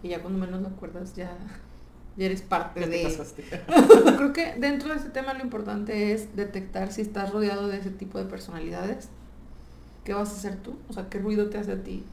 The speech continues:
Speaker 1: conocer esta información? Y si tú eres el que lo posee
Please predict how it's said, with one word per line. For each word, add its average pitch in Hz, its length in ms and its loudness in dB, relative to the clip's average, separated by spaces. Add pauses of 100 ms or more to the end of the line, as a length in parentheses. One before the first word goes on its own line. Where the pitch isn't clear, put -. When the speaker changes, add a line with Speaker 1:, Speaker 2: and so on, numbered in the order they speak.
(140)
Speaker 1:
conocer 185 480 -4
esta 190 200 -6
información? 214 560 -4 (720)
Y 254 340 0 (200)
si - 200 -6
tú 233 300 -2
eres 220 500 2
el 190 200 -8
que 185 280 -8 (1000)
lo 202 200 -2
posee 202 520 -4